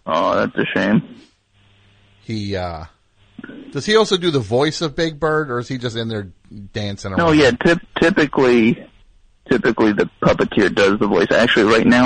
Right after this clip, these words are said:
Speaker 1: I think he's just doing the voice because, you know, he's in his mid eighties.
Speaker 2: Dude, look,
Speaker 1: And
Speaker 2: I would, I would not accept that. If I was <laughs> running Sesame Street, I'd be like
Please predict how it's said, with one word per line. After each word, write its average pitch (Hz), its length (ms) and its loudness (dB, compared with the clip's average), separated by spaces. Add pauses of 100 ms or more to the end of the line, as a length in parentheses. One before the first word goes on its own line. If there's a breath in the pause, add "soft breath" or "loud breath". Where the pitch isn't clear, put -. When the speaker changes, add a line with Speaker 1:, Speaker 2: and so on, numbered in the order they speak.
Speaker 1:
I 110 60 2
think 117 300 2
he's 110 280 2
just 123 240 2 (840)
doing 104 240 2
the 104 100 2
voice 113 300 4 (240)
because, 90 400 2
you 92 80 4
know, 92 320 2
he's 107 180 2
in 101 140 4
his 101 140 2 (100)
mid 110 220 4
eighties. 101 420 2
Speaker 2:
Dude, 127 160 -6
look, 117 120 0
Speaker 1:
And 107 120 4
Speaker 2:
I - 160 -4
would, 123 260 -6
I 120 160 0
would 120 220 -2
not 113 180 -2
accept 117 400 -6
that. 95 300 -4
If 104 160 -12
I 110 160 0
was 107 400 -4 (280 soft breath)
<laughs> - 280 -20
running 110 480 -4
Sesame 113 520 -6
Street, 117 420 -8
I'd 104 180 -6
be 107 140 -4
like 101 360 -6